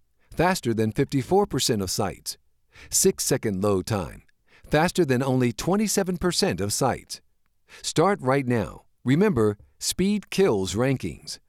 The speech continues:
Optimize all your images to reduce file size.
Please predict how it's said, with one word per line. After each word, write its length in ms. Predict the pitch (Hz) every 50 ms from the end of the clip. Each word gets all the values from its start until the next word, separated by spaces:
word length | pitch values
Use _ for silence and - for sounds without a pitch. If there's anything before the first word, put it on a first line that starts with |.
| _ - _ _ _ _ _ _ _ -
Optimize 560 | 170 208 - - 139 120 113 110 110 110 110 - -
all 160 | 143 156 156
your 220 | 139 123 120 131 -
images 440 | 180 196 196 123 95 98 101 101 -
to 120 | - 123
reduce 440 | 117 117 113 107 131 160 175 - -
file 340 | - - 123 147 156 156 143
size. 480 | - 120 101 87 - - - - -